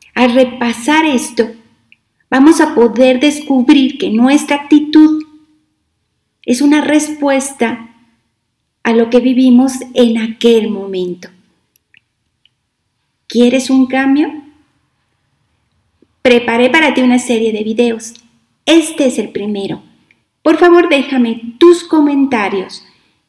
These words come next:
de cómo vives el tema del control en tu vida.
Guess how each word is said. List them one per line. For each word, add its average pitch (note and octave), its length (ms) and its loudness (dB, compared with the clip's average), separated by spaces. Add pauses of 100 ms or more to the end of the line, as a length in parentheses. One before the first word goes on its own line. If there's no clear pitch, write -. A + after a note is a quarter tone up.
(120)
de B3 340 0
cómo E4 460 4
vives G#3+ 640 -4 (400)
el A3+ 220 -4
tema B3+ 320 4
del A3+ 220 -2
control A3 580 -2 (580)
en C#4 320 0
tu C#4 140 -2
vida. A3+ 260 -4